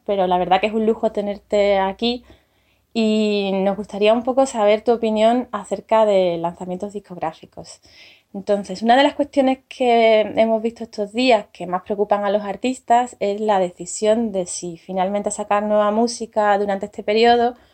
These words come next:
pues por lo que nos han ido contando de la incertidumbre que había, de no poder generar, eh,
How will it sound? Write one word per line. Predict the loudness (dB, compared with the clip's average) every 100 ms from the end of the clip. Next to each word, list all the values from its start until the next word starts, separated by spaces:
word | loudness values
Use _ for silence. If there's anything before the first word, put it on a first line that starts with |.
| _ _ _ _
pues | -6
por | 0 0
lo | 0
que | -2
nos | -4 0
han | 2 2
ido | 2 2
contando | 0 0 -2 2 2 4
de | 2 0
la | -2
incertidumbre | -4 -6 -6 -8 -6 -4 -2
que | 0
había, | -2 2 4 4 4
de |
no | 0 -2
poder | 0 0 -4
generar, | -8 -10 -4 -2 -2 -4 -8
eh, | -14 -12 -16